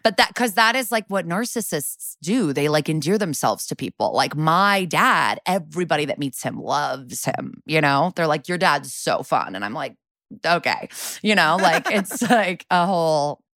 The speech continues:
Speaker 1: it's, like, their trick. So anyway, um,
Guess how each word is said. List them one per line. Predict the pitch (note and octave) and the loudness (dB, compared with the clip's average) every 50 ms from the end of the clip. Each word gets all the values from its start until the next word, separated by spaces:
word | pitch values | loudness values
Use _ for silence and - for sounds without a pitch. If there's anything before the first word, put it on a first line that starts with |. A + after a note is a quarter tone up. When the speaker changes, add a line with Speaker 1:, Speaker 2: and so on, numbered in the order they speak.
| _ _ _ _ - D3 | _ _ _ _ -20 -18
Speaker 1:
it's, | C3+ - D3+ | -10 -4 -4
like, | E3 D3 C3 | -4 -2 -2
their | B2+ C#3 | -6 -8
trick. | - - - - D3+ A2 - - - - - - - - - - - - | -8 -6 -4 0 0 0 -2 -4 -10 -18 -16 -14 -14 -12 -12 -12 -12 -6
So | - - C#4 | 0 0 2
anyway, | B3+ A3+ G3+ E3+ D#3 D3+ D3+ D#3 D3+ D#3+ D3+ _ _ - - - - _ - | 2 4 4 4 4 4 4 2 0 -2 -4 _ _ -20 -20 -20 -6 _ 2
um, | G#3+ A3+ A3+ A3 G#3+ G#3+ G#3+ | 4 4 4 4 2 0 -2